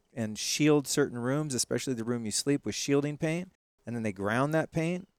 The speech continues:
the ceiling, the floor, all four walls, and you basically make your bedroom or your baby's room or your office a Faraday cage, and there's no E M F in there. It's the best ever. That's what I just did on my house here.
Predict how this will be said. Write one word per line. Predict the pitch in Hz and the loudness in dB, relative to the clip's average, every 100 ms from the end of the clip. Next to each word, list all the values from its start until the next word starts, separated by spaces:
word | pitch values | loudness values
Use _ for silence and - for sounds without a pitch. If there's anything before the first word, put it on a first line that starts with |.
| _ - | _ -4
the | 107 | 0
ceiling, | 135 151 147 | 2 4 2
the | 135 | -2
floor, | - 131 131 127 131 | 0 4 4 4 0
all | 117 127 | 2 2
four | - 127 | 6 4
walls, | 117 113 113 107 | 6 6 4 2
and | 110 | -4
you | 110 | -4
basically | 107 117 113 123 117 | 2 2 2 -2 -2
make | 107 104 | -2 -2
your | 113 | -2
bedroom | 101 104 113 123 123 | 0 0 0 -6 -6
or | 113 | -4
your | 101 98 | -4 -2
baby's | 107 120 120 117 113 | 2 2 2 -2 -2
room | 113 113 107 | -2 -2 -4
or | |
your | 92 - | -4 -2
office | 107 117 - 117 110 - | 0 0 2 2 2 -2
a | |
Faraday | 98 110 110 101 | -2 2 2 2
cage, | - 98 98 | -2 -4 -2
and | 107 107 | -4 -4
there's | 101 107 | -2 -2
no | 107 107 | 0 0
E | 104 | 0
M | 98 | -2
F | 95 | -8
in | 90 | -10
there. | 90 | -8
It's | 104 - | -8 -6
the | - | -6
best | 95 95 - - - | -2 -2 -2 -6 -4
ever. | 101 87 | -6 -2
That's | 101 - | -2 0
what | 117 | 2
I | |
just | 104 107 | 0 -2
did | 107 107 | -2 -2
on | 98 | -2
my | 98 | -6
house | 92 95 - | -4 -4 -4
here. | 101 - | -6 -8